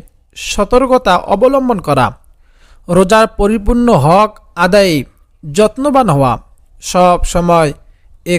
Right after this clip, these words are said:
কথা ও কাজগুলো থেকে বিরত থাকা।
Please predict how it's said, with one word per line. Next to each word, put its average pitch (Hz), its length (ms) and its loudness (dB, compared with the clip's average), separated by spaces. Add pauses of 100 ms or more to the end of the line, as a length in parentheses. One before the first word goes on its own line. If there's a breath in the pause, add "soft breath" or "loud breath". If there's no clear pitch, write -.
(100)
কথা 175 280 0 (160)
ও - 20 2 (180)
কাজগুলো 220 480 0
থেকে 170 220 -4 (720)
বিরত 233 300 0 (180)
থাকা। 151 240 -2